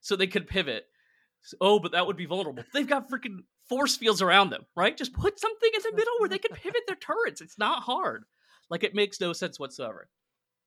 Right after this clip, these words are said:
Okay, number twenty-four. Seriously, this mechanic lady pops up while Mando, uh, uh, to Mando while there are death robots and shooting all around, and she doesn't even notice.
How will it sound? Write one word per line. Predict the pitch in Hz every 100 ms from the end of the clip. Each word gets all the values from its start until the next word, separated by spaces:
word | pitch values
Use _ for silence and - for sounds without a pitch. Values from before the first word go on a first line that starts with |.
| _ _ _ -
Okay, | 175 139 - _ _ _ -
number | 196
twenty-four. | - 226 196 143 - - - _
Seriously, | - 160 180 185 214
this | 175 147
mechanic | 131 156 156 180 180
lady | 180 185 185
pops | - 139 156 - 170
up | 165
while | 139 135
Mando, | 147 160 165 165 180 - _ _ _
uh, | 139 131 123 120 - _ _ 135
uh, | 131 120 -
to | 185
Mando | 208 247 143
while | 127 139
there | 143 135
are |
death | 127 - 180 -
robots | 170 190 190 147 123 - - 151
and | 143
shooting | - - 254 247
all | 208 175
around, | 170 151 123
and | 135
she | - 208
doesn't | 226
even | 220 175
notice. | 123 175 285 -